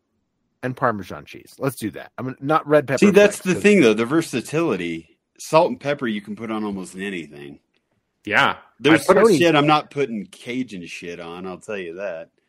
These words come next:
Speaker 1: Unless it's sweet, like, anything that is savory is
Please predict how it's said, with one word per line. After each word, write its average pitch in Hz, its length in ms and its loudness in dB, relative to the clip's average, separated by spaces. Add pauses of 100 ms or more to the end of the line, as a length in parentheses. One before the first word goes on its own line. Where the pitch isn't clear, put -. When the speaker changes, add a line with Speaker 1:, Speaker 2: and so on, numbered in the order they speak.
(160)
Speaker 1:
Unless 160 400 2
it's - 180 -4
sweet, 175 560 -6 (160)
like, 123 340 -2
anything 247 480 -2
that 185 120 0
is 135 180 -4
savory 104 720 -6
is 98 160 -12